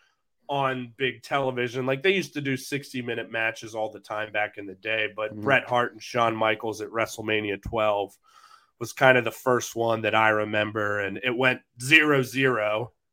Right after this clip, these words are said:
Speaker 1: through sixty minutes, and they ended up doing, like, overtime, and that was Shawn Michaels' first win of the title, and really kinda the whole Montreal screw job and everything kinda happened from that point. But, uh, yeah,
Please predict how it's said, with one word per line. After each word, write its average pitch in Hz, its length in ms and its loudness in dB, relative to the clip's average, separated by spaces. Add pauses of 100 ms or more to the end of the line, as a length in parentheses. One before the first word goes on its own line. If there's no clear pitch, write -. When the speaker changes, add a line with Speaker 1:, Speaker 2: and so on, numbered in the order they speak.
(100)
Speaker 1:
through 147 220 6
sixty 143 480 -2
minutes, 113 480 -2
and 113 140 -8
they 113 120 -4
ended 117 260 -4
up 110 180 -6
doing, 113 280 -2
like, 110 280 -6
overtime, 107 800 0
and 95 180 -8 (380)
that 123 140 4
was 107 120 -4
Shawn 110 320 2
Michaels' 104 380 -4
first 110 380 -6
win 101 440 -6 (540)
of 120 220 6
the 110 80 0
title, 104 580 2
and 98 300 -8
really 113 420 2
kinda 107 520 -2 (120)
the 117 80 -8
whole 127 160 2
Montreal 113 540 -4
screw 123 340 -2
job 107 320 2
and 110 100 0
everything 107 600 -2
kinda 104 280 -6
happened 107 440 -6
from 110 240 -8
that 107 220 -2
point. 110 320 -2 (100)
But, 104 240 -10
uh, 98 200 -10 (640)
yeah, 147 280 10